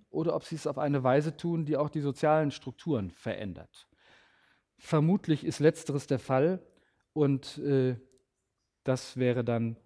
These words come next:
genauer nachzuverfolgen, in welcher Weise diese technischen, äh, Strukturen die sozialen Strukturen beeinflussen.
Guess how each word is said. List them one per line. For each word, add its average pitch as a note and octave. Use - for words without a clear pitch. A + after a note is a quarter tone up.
genauer A2+
nachzuverfolgen, B2+
in C3
welcher B2+
Weise A#2
diese A#2
technischen, C3
äh, B2+
Strukturen B2+
die A#2+
sozialen A2
Strukturen A2
beeinflussen. -